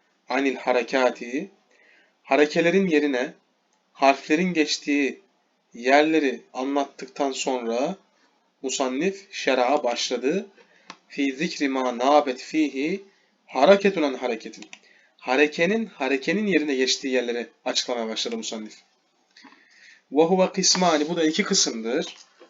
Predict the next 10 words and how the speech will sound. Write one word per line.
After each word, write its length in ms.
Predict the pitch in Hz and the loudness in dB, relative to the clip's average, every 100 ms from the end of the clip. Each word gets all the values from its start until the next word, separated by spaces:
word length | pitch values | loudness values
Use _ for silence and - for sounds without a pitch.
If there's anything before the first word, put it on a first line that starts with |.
| _ | _
أحدهما 1000 | 127 - 175 160 160 160 156 151 151 143 - - | -6 2 4 4 -2 0 2 4 4 2 -6 -2
جمع 280 | 135 151 131 127 | 2 2 0 -6
المؤنث 500 | 123 135 143 131 - | -4 -4 -4 -6 -6
السالم. 680 | - - 127 143 160 170 - | -4 -2 2 2 0 -6 -8
Cem 160 | 131 127 | -8 -4
müennes 380 | 127 131 131 | -2 -2 -4
salim 380 | - 123 123 143 | -2 -2 -2 -2
birincisidir. 640 | 143 143 147 - 151 - - _ _ - - - _ - - | -2 -2 -4 -6 -8 -10 -18 _ _ -20 -20 -20 _ -20 -4
نحو 240 | 143 - 139 | -4 -2 -4
مسلمات 800 | 135 131 - 127 127 127 123 | -4 -4 -2 -2 0 0 -2